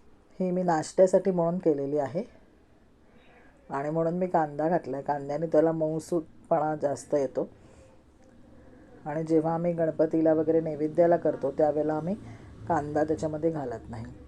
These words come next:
ह्याच्यामध्ये लसूण वगैरे काहीच घालायचं नाही आहे. ठेचा घालणार आहोत आपण,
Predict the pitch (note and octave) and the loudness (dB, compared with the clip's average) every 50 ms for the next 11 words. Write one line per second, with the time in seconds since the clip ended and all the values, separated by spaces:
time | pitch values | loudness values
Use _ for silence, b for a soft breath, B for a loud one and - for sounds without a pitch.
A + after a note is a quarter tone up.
0 | - - - D#3 E3 E3 D#3+ F#3 F3+ F3+ F3+ G3 G3 F#3 E3 D#3 - - F3+ F3 | -20 -14 -6 -2 -2 0 2 2 2 2 2 2 4 4 4 2 2 0 0 2
1 | F3 F3 E3+ D#3+ D#3+ E3+ F#3+ G3 F3+ - C#3 D3+ D3+ D3+ D3+ C#3+ B2+ B2+ - - | 4 4 4 4 4 4 4 4 2 0 0 -2 -4 -4 -6 -6 -6 -6 -6 -6
2 | - - - C3 C3 C#3+ E3+ G#3 - - - - - - - - - - - - | -6 -8 -8 -8 -6 -8 -8 -8 -10 -12 -18 -18 -18 -18 -18 -18 -18 -18 -18 -18
3 | - - - - - - - - - - - - - - - - - - - - | -18 -18 -18 -18 -18 -18 -18 -18 -18 -18 -16 -16 -16 -16 -16 -16 -16 -8 -2 0
4 | F3 E3 D#3 - F#3 F#3 F3+ F3+ F3 F3 F3 E3+ E3+ E3+ E3+ E3+ E3+ E3 D#3+ - | 0 2 4 4 4 4 4 2 2 4 4 4 4 4 4 4 4 2 0 0
5 | F3 | -2